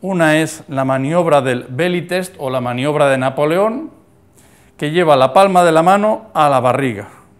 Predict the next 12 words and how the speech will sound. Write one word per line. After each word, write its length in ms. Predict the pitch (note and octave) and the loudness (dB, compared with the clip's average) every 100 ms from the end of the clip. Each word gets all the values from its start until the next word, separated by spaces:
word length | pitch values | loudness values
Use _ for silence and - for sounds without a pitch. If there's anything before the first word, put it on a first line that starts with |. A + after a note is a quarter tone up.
| - | -16
de 180 | C#3+ D3 | -8 -6
manera 520 | C#3+ E3 G3 A3+ A3+ | -4 -4 -2 -4 -4
que 80 | F3 | -6
el 80 | D3+ | -4
paciente 680 | F3 F3 F#3 F3 G3 F3+ - - _ _ - | -4 -4 -6 -4 -6 -8 -16 -20 _ _ -6
tiene 220 | F3+ F3 | -4 0
que 80 | E3+ | -2
hacer 440 | D#3 E3+ C3 - | 0 -4 -4 -4
presión 640 | D#3+ D#3 C#3 F#3+ E3 A#2+ | -2 -2 0 -2 -2 -4
contra 360 | - F#3 F3+ F3+ | -4 -4 -4 -4
su 140 | F#3+ | 0
barriga, 640 | F#3+ G3 G3+ G#3+ B3 - | 2 2 0 0 -2 -6